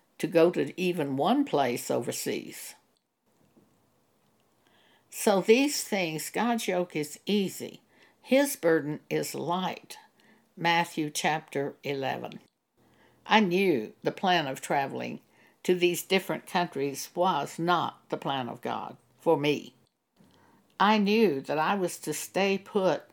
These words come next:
write exhortations, and record podcasts. I asked God if he could just give me some kind of concrete word showing me to stay in place and not go out and travel.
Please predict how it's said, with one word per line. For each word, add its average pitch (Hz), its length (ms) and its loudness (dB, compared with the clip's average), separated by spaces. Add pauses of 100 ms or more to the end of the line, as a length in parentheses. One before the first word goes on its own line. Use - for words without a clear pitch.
(1000)
write 175 440 4
exhortations, 175 1080 -4
and 160 180 -2
record 160 540 0
podcasts. - 880 -8 (2250)
I - 220 2
asked 285 480 0
God 175 460 0
if 160 140 -10
he 226 120 0
could 175 200 -4
just 180 300 -4
give 202 260 2
me 160 160 -4
some 202 360 -2
kind 156 360 -6
of - 160 -12
concrete 233 840 0
word 139 600 0 (560)
showing 233 580 4
me 165 160 0
to 160 100 -8
stay 180 420 2
in 196 280 0
place 156 500 0
and 143 140 -4
not 156 240 2
go 160 200 2
out 160 200 0
and 156 100 -8
travel. 185 540 -2